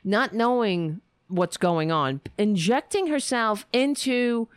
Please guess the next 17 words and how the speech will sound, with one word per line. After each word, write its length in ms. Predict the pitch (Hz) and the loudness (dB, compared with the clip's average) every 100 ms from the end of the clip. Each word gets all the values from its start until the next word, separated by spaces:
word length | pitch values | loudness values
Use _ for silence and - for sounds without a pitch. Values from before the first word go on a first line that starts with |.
| _ _ _ _ _ _ | _ _ _ _ _ _
the, 600 | 196 185 220 214 202 196 - _ _ _ _ _ _ _ _ - - | -6 -2 -2 0 -2 -2 -8 _ _ _ _ _ _ _ _ -20 -16
the 160 | 196 202 | -4 -2
business 680 | 208 285 214 185 147 - - | 0 -2 -2 -4 -4 -6 -4
of 180 | 202 185 | 0 2
law 260 | 214 294 | 2 2
enforcement 760 | 226 - 147 120 - 117 113 - _ _ _ _ _ _ _ _ _ _ _ _ - | 0 -2 -4 -4 -8 -12 -14 -20 _ _ _ _ _ _ _ _ _ _ _ _ -2
at 220 | 208 220 | 0 0
a 60 | 208 | -2
concert 800 | - 226 214 208 - 120 104 - | -2 -2 -2 -4 -4 -4 -4 -2
where 280 | 185 175 | 0 0
a 120 | 123 160 | 0 -4
kid 460 | - 214 214 190 | -4 -2 -2 -2
is 240 | - 175 147 | -4 -4 -4
drinking. 680 | 151 156 196 - 110 - - _ _ _ _ _ _ _ _ _ _ _ | -4 -2 -4 -6 -12 -16 -20 _ _ _ _ _ _ _ _ _ _ _
And 140 | 220 226 | -4 -2
she, 160 | 302 - - 622 605 605 640 605 508 | -4 -6 -6 -2 0 2 0 0 0
"Hey!" 340 | 330 175 135 | -2 -4 -10